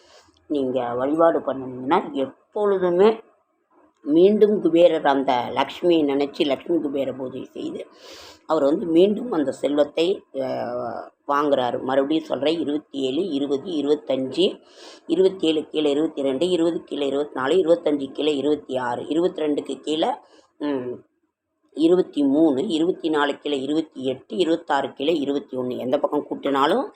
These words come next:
எழுபத்தி ரெண்டு வரும். இது வந்து லக்ஷ்மி குபேர யந்திரம். ம், உங்களுக்கு வந்து ரொம்ப, ரொம்ப, ரொம்ப சிறப்பான ஒரு இது. தொடர்ந்து செய்யுங்க. ம், நீங்க இந்த இது வந்து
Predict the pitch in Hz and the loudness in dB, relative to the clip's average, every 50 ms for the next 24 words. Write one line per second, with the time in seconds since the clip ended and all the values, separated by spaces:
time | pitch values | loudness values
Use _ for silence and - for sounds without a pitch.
0 | _ _ - - - - 156 165 160 156 - 147 139 135 135 131 131 127 127 151 | _ _ -20 -12 -2 2 2 2 2 2 -2 -2 0 0 0 0 0 0 2 0
1 | 202 - - 147 139 147 139 135 151 175 170 143 123 - - 165 160 143 151 143 | 0 0 -2 -2 0 0 0 2 4 4 2 2 -2 -2 0 0 0 2 0 0
2 | 131 143 139 - - 170 185 135 127 131 139 135 139 139 131 127 135 170 220 262 | 2 2 4 4 4 2 2 0 0 0 0 0 0 -2 -2 0 0 0 -2 -2
3 | - _ _ _ _ _ _ _ - 165 165 156 143 135 135 139 131 131 139 143 | -6 _ _ _ _ _ _ _ -4 -2 0 0 0 0 0 0 0 0 0 0
4 | 139 - - - 135 139 202 - 147 127 123 131 147 170 180 180 175 160 151 139 | 0 -2 -2 -2 -2 -2 -2 -2 -2 -4 -4 -2 0 2 2 4 4 2 0 0
5 | 135 131 123 127 131 139 - 262 294 - - _ _ - _ _ _ - 143 - | -2 -2 -2 -2 -2 -2 -2 -2 -4 -6 -10 _ _ -20 _ _ _ -6 -4 -4
6 | 135 - - - 160 160 156 160 175 - 269 269 269 247 262 - 160 139 135 127 | -4 -6 -4 -2 2 4 4 4 4 2 0 -4 -4 -2 -2 0 -2 -2 -2 -4
7 | 123 123 135 - _ _ _ - 131 135 127 143 151 156 165 170 175 180 202 220 | -8 -10 -12 -16 _ _ _ -6 -4 -2 2 2 2 4 4 2 4 4 2 0
8 | 214 - - 135 135 131 127 120 - - _ _ - _ _ _ _ _ - - | 0 0 -2 -2 -2 -2 -4 -4 -8 -10 _ _ -20 _ _ _ _ _ -8 -4
9 | 156 147 139 135 135 135 135 139 143 139 135 139 135 131 135 131 131 127 123 120 | -2 -2 -2 0 0 0 0 0 0 2 0 0 0 0 -2 -4 -4 -4 -4 -6
10 | 123 120 120 123 127 135 135 139 127 127 123 123 120 143 | -6 -6 -6 -4 -4 -4 -4 -4 -4 -4 -6 -6 -6 -6